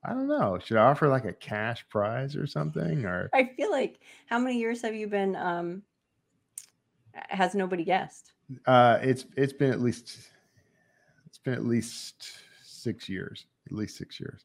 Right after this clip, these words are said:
Speaker 2: I mean, yeah. Cash prize, 'cause Kevin, here's my plan. Ten
Speaker 1: Yeah.
Speaker 2: years from now, this is gonna be, like, one of the most popular podcasts.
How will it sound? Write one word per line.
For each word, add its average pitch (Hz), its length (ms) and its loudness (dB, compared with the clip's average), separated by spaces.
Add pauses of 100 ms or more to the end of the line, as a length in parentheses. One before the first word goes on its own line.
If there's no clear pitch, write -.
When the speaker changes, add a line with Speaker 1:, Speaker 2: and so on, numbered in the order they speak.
Speaker 2:
I 190 80 -2
mean, 185 180 -2
yeah. 190 260 4 (360)
Cash 247 420 2
prize, 226 460 0
'cause 190 180 0
Kevin, 208 320 4
here's 208 200 0
my 180 140 -2
plan. 165 380 -6 (100)
Ten 233 240 2
Speaker 1:
Yeah. 208 80 2
Speaker 2:
years 196 200 0
from 226 120 -6
now, 233 320 -2 (200)
this 208 120 -2
is 220 140 -6
gonna 202 160 0
be, 185 180 -2
like, 165 200 -2
one 180 200 -2
of 160 80 -4
the 147 120 -4
most 156 400 -4
popular 160 400 -2
podcasts. 165 720 -2